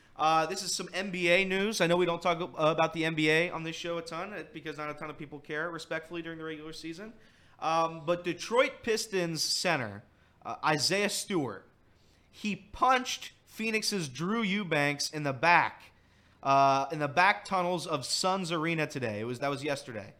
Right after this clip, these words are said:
It's unclear what sparked the altercation. The N B A is expected to receive footage and review it, but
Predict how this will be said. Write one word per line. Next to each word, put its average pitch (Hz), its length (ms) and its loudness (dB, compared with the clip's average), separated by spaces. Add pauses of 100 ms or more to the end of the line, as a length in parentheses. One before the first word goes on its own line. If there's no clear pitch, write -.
(320)
It's 131 220 -10
unclear 214 480 2
what 202 180 -2
sparked 233 480 2
the 180 120 0
altercation. 156 800 0 (240)
The 147 120 -2
N 185 120 -2
B 180 140 0
A 175 40 2
is 165 140 0
expected 170 420 -4
to 170 60 -6
receive 185 420 -6
footage 160 460 -4
and 139 140 -6
review 135 340 -2
it, 117 200 -4 (340)
but 190 440 2